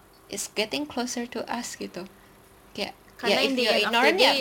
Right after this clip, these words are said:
Speaker 1: pasti banyak orang yang ignorant sih, aku percaya.
Speaker 2: Iya,
Speaker 1: Karena
Speaker 2: iya.
Speaker 1: yang kayak happen in
Speaker 2: Mm-mm.
Speaker 1: front of your face, corona di depan lu juga <laughs> lu masih bisa ignorant gitu. How, how do we change a person gitu kan? Jadi ya emang what I'm saying is we,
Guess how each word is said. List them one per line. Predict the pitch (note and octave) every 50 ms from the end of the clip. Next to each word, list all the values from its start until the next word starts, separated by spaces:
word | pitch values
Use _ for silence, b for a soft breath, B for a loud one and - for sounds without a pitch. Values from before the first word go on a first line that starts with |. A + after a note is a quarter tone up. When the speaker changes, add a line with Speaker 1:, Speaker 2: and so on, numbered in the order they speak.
| -
Speaker 1:
pasti | - A3+ A3+ A#3+ - D4+
banyak | G#3+ A3+ G#3+ G#3 G3+
orang | - G#3 G#3 G3+ G3 G3
yang | G3 -
ignorant | F3+ F3 - G3 G3 G3+ G#3 G#3
sih, | G3+ G3
aku | - - - G3
percaya. | F#3 F3+ F3+ F3
Speaker 2:
Iya, | G3+ G3 F#3+
Speaker 1:
Karena | F#3 B3 B3+
Speaker 2:
iya. | F3 E3+
Speaker 1:
yang | G#3+ G3+ G3+
kayak | A3 G#3+ - -
happen | B3 A3 A3 - B3 A#3
in | A3+ G#3 A3
Speaker 2:
Mm-mm. | G3 F#3+
Speaker 1:
front | F#3+ A3+ A3+ B3
of | B3 A#3
your | - A3+ G3 G3
face, | - - A3 G3+ G#3 - - B B B B B B B B B B B B - - - - _ _
corona | _ - A3+ A3 G#3+ G#3+ G#3 G#3+ A3
di | G#3 G#3+
depan | G3+ G3 G3 - G3+ F#3+ G3
lu | G#3 A#3+ D#4
juga | E4 C#4 B3 G#3 G3 A3
<laughs> |
lu | C#4 F4 F4 E4
masih | D#4 D#4+ F4 - - C4+ C4
bisa | G#3 A#3 A3 G3+ - C#4+ A3+
ignorant | A3 B3 B3+ - A3+ G#3+ A3+ B3 C4 C#4 C#4 C4+
gitu. | B3+ A3+ A#3+ A#3+
How, | A#3+ B3 C4 C4+ D4+ D4
how | C4+ D4+
do | D4 A#3 A#3
we | G#3+ G#3+
change | G#3 - B3 G#3+ G#3+ G3+
a | G3+ G3+ F#3+
person | - - F#3+ - F#3+ - F#3+ F#3
gitu | F3+ F3+ - - -
kan? | - - - G3 B B B B B B B B -
Jadi | - G#3+ F#3+ G3+ G3 G#3+ A3 G#3
ya | F#3+ F3 - - F#3
emang | F#3+ F3+ F3 F3 F3 E3+ F#3 G3+ B B B B B B B B B B -
what | F#3+ F3+ -
I'm | F#3+ F#3 F#3+
saying | G3 - G#3 G#3+ B3+
is | C4 B3+ -
we, | G#3+